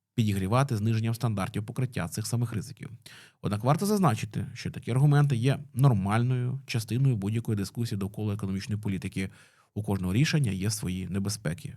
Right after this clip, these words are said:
але, на щастя, хоч десь їх зважують адекватно і приймають виважено. За зміну банківських стандартів відповідає Федеральна резервна система, управління контролера валютного ринку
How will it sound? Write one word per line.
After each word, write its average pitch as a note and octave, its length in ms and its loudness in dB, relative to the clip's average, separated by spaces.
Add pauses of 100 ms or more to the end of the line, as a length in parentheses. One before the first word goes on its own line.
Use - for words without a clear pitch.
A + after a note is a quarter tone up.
(140)
але, F2+ 220 -6
на E2+ 100 -8
щастя, D#3+ 500 -2 (320)
хоч G2+ 160 -6
десь C#3 280 0
їх - 300 -6 (120)
зважують G#2+ 320 -2
адекватно C3+ 420 -2
і G2+ 40 -2
приймають A#2 360 0
виважено. F2+ 400 -6 (680)
За B2 160 4
зміну G#2+ 300 4
банківських G2 460 -2
стандартів A2+ 400 2
відповідає G#2+ 340 2
Федеральна A2+ 400 2
резервна A2+ 300 2
система, B2 500 0 (140)
управління G#2+ 540 0
контролера F#2+ 520 -4
валютного F#2+ 480 -4
ринку F3+ 420 2